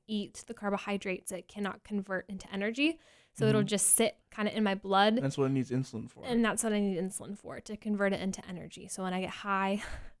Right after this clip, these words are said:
Speaker 1: <laughs> I get high. Um, <laughs>
Speaker 2: <laughs>
Speaker 1: I, um,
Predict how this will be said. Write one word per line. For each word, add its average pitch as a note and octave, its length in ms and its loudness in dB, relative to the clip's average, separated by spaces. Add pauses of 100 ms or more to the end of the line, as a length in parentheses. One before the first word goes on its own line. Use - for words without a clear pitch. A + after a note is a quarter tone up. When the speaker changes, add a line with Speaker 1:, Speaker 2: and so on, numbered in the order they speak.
(100)
Speaker 1:
<laughs> - 520 -20
I B3+ 60 -8
get D4+ 220 -6
high. D#4 520 0
Um, B3 260 8
<laughs> D#4 140 8
Speaker 2:
<laughs> - 0 - (720)
Speaker 1:
I, A#3 440 10
um, G3+ 400 4